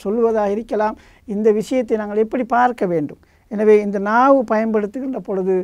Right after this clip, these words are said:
இந்த நாவுல ஈடுபாட்டை எப்படியாக நான் கருத முடியும் என்ற அந்த விஷயம்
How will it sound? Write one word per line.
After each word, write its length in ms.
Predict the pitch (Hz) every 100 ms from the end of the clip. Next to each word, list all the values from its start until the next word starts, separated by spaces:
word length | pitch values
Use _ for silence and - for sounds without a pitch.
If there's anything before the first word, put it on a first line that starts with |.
| 185 _ _
இந்த 140 | 202 180
நாவுல 380 | 196 226 254 320 269 202
ஈடுபாட்டை 720 | 220 240 226 220 208 190 - 302 359 _ _ -
எப்படியாக 680 | 196 196 269 240 220 208 208
நான் 220 | 190 190
கருத 320 | 190 190 214
முடியும் 380 | 202 196 196 185
என்ற 260 | 180 185 190 180
அந்த 180 | 175 170
விஷயம் 440 | 175 - 226 240